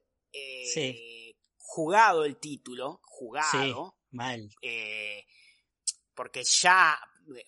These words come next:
Speaker 1: o sea, hacer una película de Batman que no tenga Batman en el título, como de Dark Knight, ponele, es jugado, pero
Speaker 2: Ujú.
Speaker 1: bueno, Dark Knight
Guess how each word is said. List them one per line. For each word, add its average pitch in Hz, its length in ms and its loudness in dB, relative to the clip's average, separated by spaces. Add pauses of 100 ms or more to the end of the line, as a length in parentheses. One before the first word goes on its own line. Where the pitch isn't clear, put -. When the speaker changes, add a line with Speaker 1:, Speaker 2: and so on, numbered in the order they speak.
Speaker 1:
o 113 60 -10
sea, 143 160 -2
hacer 175 180 -4
una 160 180 -2
película 156 260 -4
de 147 60 -2
Batman 135 440 -4
que 127 120 -10
no 139 140 -10
tenga 156 240 -8
Batman 147 300 -4
en 135 140 -14
el 135 160 -16
título, 160 640 -8
como 107 240 -20
de 107 120 -16
Dark 127 220 -4
Knight, 147 340 -4
ponele, 131 480 -10
es 160 100 -8
jugado, 175 480 2
pero 151 140 -2
Speaker 2:
Ujú. 175 60 0
Speaker 1:
bueno, 156 240 -4
Dark 208 280 0
Knight 214 320 -8